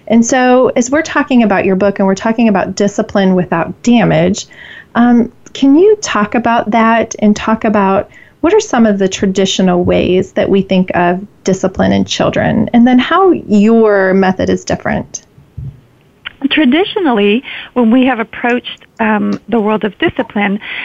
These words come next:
Speaker 2: the, uh, end goal has been to eradicate the problematic behaviors.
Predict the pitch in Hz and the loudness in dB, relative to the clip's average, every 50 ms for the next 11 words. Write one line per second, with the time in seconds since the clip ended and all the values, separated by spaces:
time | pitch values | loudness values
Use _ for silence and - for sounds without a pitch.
0 | - - - 202 202 247 240 240 233 233 - _ _ - 233 220 214 233 208 196 | -10 -10 -6 -2 0 2 2 2 2 0 -2 _ _ -2 0 0 0 -2 -4 -6
1 | - - _ _ _ _ - 262 294 330 381 359 277 - - 247 233 233 226 226 | -10 -16 _ _ _ _ -2 0 0 2 0 0 -2 -2 -2 0 2 2 2 0
2 | 202 190 233 202 - - 220 214 208 214 - 233 208 208 196 202 208 220 220 226 | 0 -2 -2 -4 -2 -2 0 0 0 0 0 0 0 0 0 -2 -2 -2 -2 -2
3 | 226 226 226 - - 208 202 - - - - - - - 190 214 196 214 208 208 | -2 -4 -4 -4 -2 -2 -2 -2 -4 -6 -8 -6 -6 -4 -4 -2 0 0 2 2
4 | 202 190 190 202 - - - 190 185 151 165 220 - - - - - - | 2 0 -2 -4 -6 -6 -6 -6 -4 -2 -2 -2 -2 -2 -4 -6 -6 -8